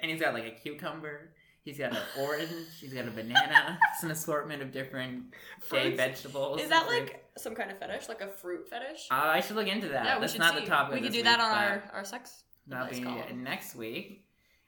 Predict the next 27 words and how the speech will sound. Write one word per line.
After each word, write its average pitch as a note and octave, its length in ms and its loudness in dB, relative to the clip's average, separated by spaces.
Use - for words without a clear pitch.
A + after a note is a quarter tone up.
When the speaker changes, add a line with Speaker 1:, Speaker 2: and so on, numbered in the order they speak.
Speaker 1:
Uh, E3+ 320 10
I F3 120 6
said G3+ 240 4
he G#3 120 0
uses G3 360 0
a E3 80 0
condom E3+ 480 0
at A#2+ 140 -4
least. A#2 480 -8
He C3 80 -12
puts C3+ 200 -10
condoms C3+ 440 -6
in C#3+ 60 -6
all C3+ 160 -2
of C#3 60 -6
them. C#3+ 160 -8
Speaker 2:
That's - 180 4
Speaker 1:
I D3+ 80 10
don't - 120 10
Speaker 2:
good. - 80 6
Speaker 1:
know D#3+ 80 2
if - 80 -4
it C#3 100 -2
would B2 100 -6
really A#2 260 -2
matter, A#2+ 640 -2
but A#2 760 0